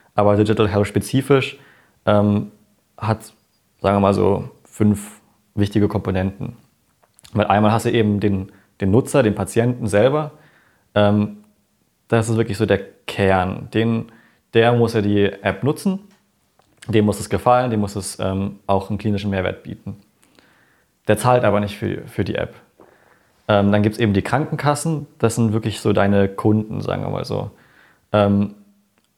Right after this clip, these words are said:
aber auch nicht direkt, <clears throat> weil die, je nachdem wie man das halt macht, müssen eventuell sogar dein Arzneimittel,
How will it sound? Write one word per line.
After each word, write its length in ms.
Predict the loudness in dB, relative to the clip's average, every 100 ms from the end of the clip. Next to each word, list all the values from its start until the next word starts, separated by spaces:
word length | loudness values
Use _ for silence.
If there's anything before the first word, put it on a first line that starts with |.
| _ -2
aber 240 | 0 2
auch 120 | 2
nicht 200 | 0 -2
direkt, 540 | -2 0 0 -2 -14 -20 _ _ _ _ _ _ _
<clears throat> 60 | -6 -2 2 2 0 -6 _
weil 280 | 0 2 2
die, 520 | 2 0 4 4 2 -2 -12 _
je 120 | 0
nachdem 300 | 0 0 0
wie 100 | 0
man 120 | 0
das 140 | -2 -4
halt 140 | -2
macht, 360 | 0 -2 -4 -20 _ _ _
müssen 360 | 2 2 2 -2
eventuell 460 | 2 0 0 0 0
sogar 420 | 0 2 0 -2 -12 -4
dein 380 | -2 -2 -4 -8 _
Arzneimittel, 880 | -4 -4 -2 0 2 2 2 -2 -2